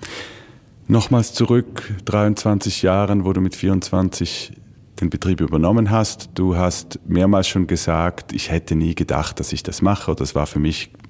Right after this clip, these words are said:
nicht unbedingt eine Option.“ Es geht jetzt vielleicht nochmals zwanzig Jahre,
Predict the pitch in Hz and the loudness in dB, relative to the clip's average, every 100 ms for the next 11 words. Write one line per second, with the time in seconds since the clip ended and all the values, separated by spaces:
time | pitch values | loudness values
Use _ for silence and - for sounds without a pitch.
0 | - - 78 - - - - - 82 80 | -14 -4 -4 -4 -10 -18 -18 -4 -2 0
1 | 80 80 78 67 73 67 - - - 95 | 0 0 -2 -2 -2 -2 -6 -6 0 2
2 | 107 - - - - - - - - - | 2 -2 -14 -14 -14 -16 -20 -20 -20 -20
3 | - - - 87 - 98 - - 92 90 | -12 -6 0 0 2 0 0 -4 0 0
4 | - 92 90 110 104 - 101 101 101 - | 0 -2 0 -2 -2 0 0 0 -4 0
5 | 101 98 104 | 0 2 0